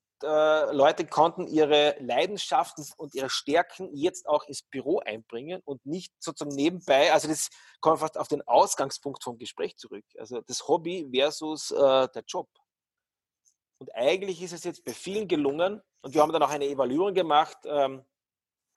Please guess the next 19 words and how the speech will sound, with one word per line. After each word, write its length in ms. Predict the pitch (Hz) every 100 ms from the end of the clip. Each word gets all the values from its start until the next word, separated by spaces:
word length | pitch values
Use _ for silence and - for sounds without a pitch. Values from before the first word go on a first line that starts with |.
| _ - - - - _
es 160 | 143 131
sind 140 | 165
auch 60 | 147
ein 100 | 151
paar 120 | 147
Zitate 440 | - 139 120 156
in 160 | 160 147
dieser 160 | 147 139
Broschüre 420 | 135 - 208 143
drinnen, 480 | - 117 139 170 - _
da, 560 | 139 143 143 143 143 139
dass 220 | 143 131
Leute 420 | 120 147 170 - 76 -
sagen, 400 | - 131 156 160
also 160 | 135 151 _ _ _ _ _ _ -
ich, 220 | - - _ _ _ -
obwohl 420 | 147 123 - 196
ich 240 | 381 -
eigentlich, 840 | 127 139 180 185 175 175 - -